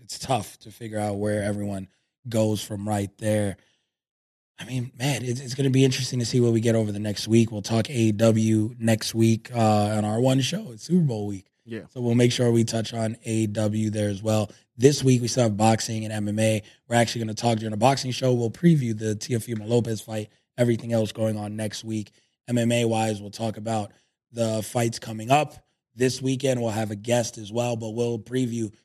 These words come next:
Speaker 1: two weeks of M M A to make sure you guys get your fix on all of that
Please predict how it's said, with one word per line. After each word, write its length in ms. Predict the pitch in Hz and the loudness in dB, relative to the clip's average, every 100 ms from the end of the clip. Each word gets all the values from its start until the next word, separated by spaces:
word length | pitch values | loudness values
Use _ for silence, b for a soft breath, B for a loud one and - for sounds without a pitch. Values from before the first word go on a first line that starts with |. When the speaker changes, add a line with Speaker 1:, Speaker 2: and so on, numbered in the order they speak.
| - | -10
Speaker 1:
two 160 | - 131 | -4 0
weeks 260 | 123 117 | -2 -2
of 100 | 110 | -2
M 120 | 113 110 | -2 0
M 120 | 110 | 0
A 220 | 113 104 | 0 0
to 360 | - _ _ 113 | -6 _ _ -10
make 140 | 110 | -8
sure 160 | - 117 | -8 -6
you 160 | 113 | -6
guys 240 | 113 110 104 | -4 -4 -2
get 240 | 117 113 | -4 -4
your 80 | 104 | -8
fix 340 | - 131 127 | 0 0 0
on 120 | 113 | -8
all 240 | - 131 120 | -2 0 0
of 100 | 113 | 2
that 280 | 143 135 | 2 0